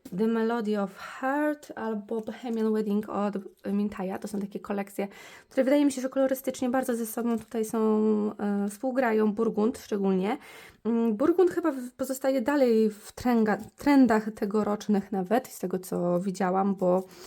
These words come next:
jeśli chodzi o modę, to ten Burgund się wszędzie gdzieś tam pojawia.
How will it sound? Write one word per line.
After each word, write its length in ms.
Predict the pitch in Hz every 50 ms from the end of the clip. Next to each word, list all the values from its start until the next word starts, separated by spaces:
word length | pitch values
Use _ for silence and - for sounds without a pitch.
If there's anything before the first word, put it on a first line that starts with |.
| - - - -
jeśli 160 | 202 185 220
chodzi 320 | 208 226 240 208 202 - -
o 120 | 208 196
modę, 520 | 196 208 214 247 254 247 208 247 262 294 311 - - - - - -
to 120 | - 226 226
ten 200 | - 247 220 214
Burgund 320 | 233 254 214 240 233 214
się 120 | - - 214
wszędzie 320 | - 247 254 254 226 226
gdzieś 220 | 214 233 220 220
tam 160 | - 240 220 214
pojawia. 640 | 220 - 240 240 233 226 214 190 190 190 190 214